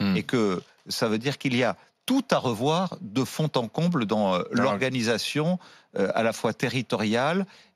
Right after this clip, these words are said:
Speaker 2: et de nos institutions dans notre pays. Euh, voyez-vous, je trouve que le président de la République a fait de bonnes réformes en début de mandat. Ça fait sept mois qu'il n'y a plus de réforme. J'espère que dans cet acte deux, on va revenir à une volonté de réforme. Euh,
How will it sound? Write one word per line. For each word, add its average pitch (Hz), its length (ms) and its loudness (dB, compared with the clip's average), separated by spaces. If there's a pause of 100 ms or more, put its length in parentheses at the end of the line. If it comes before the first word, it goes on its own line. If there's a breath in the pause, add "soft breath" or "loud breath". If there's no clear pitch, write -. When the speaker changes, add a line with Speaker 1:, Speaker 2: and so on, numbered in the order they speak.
Speaker 2:
et 127 120 0
de 123 120 0
nos 117 220 2
institutions 113 640 -2
dans 135 100 2
notre 127 280 0
pays. 92 380 0 (480 loud breath)
Euh, - 960 0
voyez-vous, 156 440 2
je 139 140 -2
trouve - 300 -2
que 120 280 2 (260)
le 120 160 0
président 151 440 0
de 143 60 0
la 120 80 2
République 123 680 -2 (100)
a 104 80 0
fait - 180 -4
de 113 120 0
bonnes 110 220 2
réformes 113 380 0
en 101 80 4
début 95 260 2
de 90 60 0
mandat. 85 280 0
Ça - 160 -2
fait 107 140 -2
sept - 260 -2
mois 113 120 2
qu'il - 140 -2
n'y 92 80 4
a 87 40 2
plus - 140 -4
de 87 60 2
réforme. 82 380 -2
J'espère 98 380 0
que - 80 -4
dans 95 140 2
cet - 260 -4
acte 101 220 -2
deux, 127 280 2 (440 loud breath)
on 110 80 0
va 107 160 4
revenir 117 720 0 (320 soft breath)
à 101 80 0
une 101 100 4
volonté 98 380 2
de 92 60 0
réforme. 85 460 -2 (640 loud breath)
Euh, 104 220 2